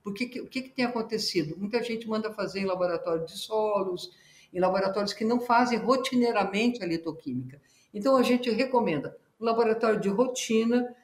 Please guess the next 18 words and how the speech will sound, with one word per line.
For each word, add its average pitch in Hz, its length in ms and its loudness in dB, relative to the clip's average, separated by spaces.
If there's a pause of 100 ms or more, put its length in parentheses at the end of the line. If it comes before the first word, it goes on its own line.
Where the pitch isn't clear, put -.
(360)
ah, 208 300 0
o 214 60 2
método, 214 880 4
ah, 175 520 4
I 190 80 -4
C - 180 4
P 202 500 2
M 185 220 4
S, 165 560 0 (880)
I 190 80 0
C 208 160 4
P, 180 560 4
né, 170 340 -2 (160)
O 185 140 4
E, 190 280 4
O 190 140 4
E 214 80 4
S, 156 580 0